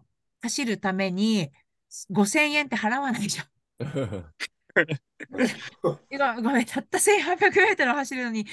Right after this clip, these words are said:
Speaker 1: 五千円払う人が、け-、あの、大会の参加者の皆さんなわけで、まあ、地元の人たちとかさ、なんか雰囲気で分かったよね、このあったかい大会っていうのが。
Speaker 2: うん。うん。
Speaker 1: そう。でもなんかうちら的にはそれをジェリー缶を持つっていうことで、その五千円の価値を、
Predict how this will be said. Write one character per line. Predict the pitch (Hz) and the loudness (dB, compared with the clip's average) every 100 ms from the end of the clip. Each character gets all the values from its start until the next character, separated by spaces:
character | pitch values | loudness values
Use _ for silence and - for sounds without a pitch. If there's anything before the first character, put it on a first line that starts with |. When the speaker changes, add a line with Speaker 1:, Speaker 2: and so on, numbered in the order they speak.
| - - | -12 -10
Speaker 1:
五 | 208 254 | -4 0
千 | 294 294 | 4 6
円 | 294 | 4
払 | 302 285 277 | 2 0 0
う | |
人 | 247 - 214 202 - - - | -2 0 0 0 -2 -18 -8
が、 | - 269 208 | 2 4 4
け-、 | 277 269 - | -2 -10 -6
あ | 208 | -6
の、 | 208 208 208 | -2 -4 -4
大 | - 220 | -2 -2
会 | 214 226 220 | 2 2 2
の | 214 214 202 - - - | -2 -6 -8 -12 -16 -16
参 | - 214 202 | -10 -8 -4
加 | 226 | -4
者 | 220 | -2
の | 190 | -4
皆 | 175 180 196 | -4 -6 -6
さ | 196 | -6
ん | 170 | -6
な | 165 | -6
わ | 170 | -6
け | 170 170 | -6 -2
で、 | 208 | 0
ま | 196 185 | 0 0
あ、 | |
地 | 170 | -2
元 | 190 202 214 | -4 -4 -4
の | 202 202 | -4 -4
人 | 202 208 | -6 -6
た | 180 | -6
ち | - | -6
と | - 170 | -8 -6
か | 160 160 | -4 -4
さ、 | - 180 151 202 208 - - _ _ - | 0 2 6 4 2 -6 -20 _ _ -6
な | 254 | -4
ん | |
か | 220 | -4
雰 | 247 | -6
囲 | 330 392 | -6 -2
気 | 254 | 0
で | |
分 | 185 180 | 0 0
か | 233 | -2
っ | 226 | -4
た | 180 | -6
よ | 165 | -6
ね、 | 160 | -6
こ | - | -8
の | 165 165 | -8 -6
あ | |
っ | 170 | -8
た | - 170 | -8 -8
か | 180 | -4
い | 165 | -4
大 | 143 202 147 | -2 -4 -6
会 | - - | -10 -20
っ | - | -14
て | 160 | -8
い | |
う | 147 | -6
の | 156 | -4
が。 | 151 | -6
Speaker 2:
う | |
ん。 | - | -8
う | |
ん。 | - _ _ _ - - | -16 _ _ _ -20 -16
Speaker 1:
そ | 175 160 | -10 -10
う。 | 156 _ _ _ - 214 | -12 _ _ _ -20 -14
で | - | -10
も | 320 294 | -4 -2
な | 285 | -2
ん | |
か | 247 | -4
う | |
ち | 226 262 | -4 -4
ら | 277 | -4
的 | 269 277 | -4 -8
に | 277 | -4
は | 285 | -2
そ | 233 202 | -2 -2
れ | 208 | -2
を | 208 | -2
ジ | 190 | -2
ェ | |
リ | 214 285 | -4 -4
ー | |
缶 | 277 294 294 | -6 -4 -2
を | |
持 | 285 320 | -2 -4
つ | 320 | -4
っ | 269 | -8
て | - | -2
い | 302 | -2
う | 302 | -2
こ | 208 | -4
と | 208 | -4
で、 | 202 214 | -2 -2
そ | |
の | 196 190 | -4 -4
五 | 196 | -4
千 | 196 220 208 | -2 -2 -2
円 | |
の | 202 | -4
価 | 208 226 | -4 -4
値 | - | -2
を、 | 180 202 202 175 | 0 2 4 2